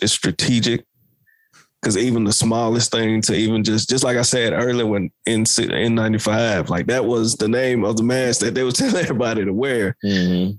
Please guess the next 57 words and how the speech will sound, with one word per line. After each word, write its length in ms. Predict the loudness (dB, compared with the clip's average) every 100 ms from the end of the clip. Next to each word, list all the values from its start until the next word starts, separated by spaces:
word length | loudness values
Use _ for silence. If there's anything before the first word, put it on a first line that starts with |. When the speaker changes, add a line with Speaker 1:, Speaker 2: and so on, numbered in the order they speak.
| -6
Speaker 1:
And 100 | -2
then 100 | 0
within 260 | 0 0 0
the 40 |
song, 540 | 0 0 0 2 0 -2 -8 -18 -18 -18 -20 _ _ _ -4
you 80 |
know 60 | 0
what 40 | 0
I'm 40 |
saying? 300 | 0 0 0
He's 100 | 0
talking 220 | 0 0
about 240 | 2 0 0
taking, 520 | 0 0 0 0 -2 _ -4
taking 240 | -2 0
that 160 | 2 2
off. 280 | 2 0 0
And 140 | 0
then, 240 | 0 0 -2 -2 -2 -4 -6 _ -2
you 40 |
know, 200 | 0 0
if 120 | 0
you 100 | 0
go 100 | 0
all 100 | 0
the 60 | 0
way 100 | 0
down 240 | 0 0
to 60 | 0
Count 260 | 0 0 0
Me 140 | 0
Out, 200 | 0 0
Count 180 | 0 0
Me 100 | 0
Out 140 | 0
was 160 | 0 0
another 280 | 0 0 0
record 280 | -2 -2
that, 180 | -2 -2 -6 _
that, 380 | -2 0 0 -2 -4
that 140 | -2
is 120 | 0 0
one 100 | 0
of 60 |
my 120 | 0
favorites. 420 | 0 0 0 0 0
And 120 | 0
G 180 | 0 0
already 340 | 0 0 0 2
hit 140 | 0
it 100 | 0
on 120 | 0
the 80 | 0
head 220 | 0 0
with 160 | -2 0
that 200 | 0 0
one. 200 | 0 -2